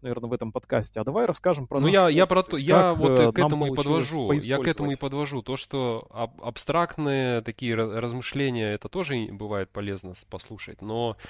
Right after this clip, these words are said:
Speaker 2: когда вот, э, ну, и бывает интересно ещё послушать людей, которые с этим вот непосредственно столкнулись и прям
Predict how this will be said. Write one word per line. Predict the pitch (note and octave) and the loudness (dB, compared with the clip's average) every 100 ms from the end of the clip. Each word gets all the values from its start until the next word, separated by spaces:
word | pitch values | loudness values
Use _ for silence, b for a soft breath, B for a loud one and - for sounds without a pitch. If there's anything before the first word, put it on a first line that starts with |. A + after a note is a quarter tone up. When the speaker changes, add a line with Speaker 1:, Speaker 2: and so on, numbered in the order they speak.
| B B B _ | B B B _
Speaker 2:
когда | - G#2+ A2 B2+ C3 | -6 -6 -2 0 2
вот, | A#2 A#2 - - | 0 -6 -8 -8
э, | G#2+ G#2+ G2+ G2 | -4 -4 -4 -4
ну, | C3 D3 | 0 2
и | C#3+ | 2
бывает | B2 C#3 E3+ C#3+ | 0 0 0 0
интересно | C3+ C3+ C#3+ C#3+ B2 | -2 -2 -2 -2 -4
ещё | - | -6
послушать | B2 A#2 C3+ B2 A#2+ | -6 -8 -8 -10 -8
людей, | A#2 C#3 C3 | -6 -6 -6
которые | G#2 A2+ G#2+ | -6 -6 -8
с | G2+ | -8
этим | A2 - F#2 | -10 -8 -10
вот | F#2 | -8
непосредственно | G#2 A#2 - B2 G#2+ G2+ | -8 -8 -6 -4 -6 -8
столкнулись | - G2 - D3 F3 G#2+ - | -10 -10 -6 -6 -4 -6 -8
и | G2+ | -6
прям | - C3 A#2+ G2+ G2 | 0 0 0 -4 -8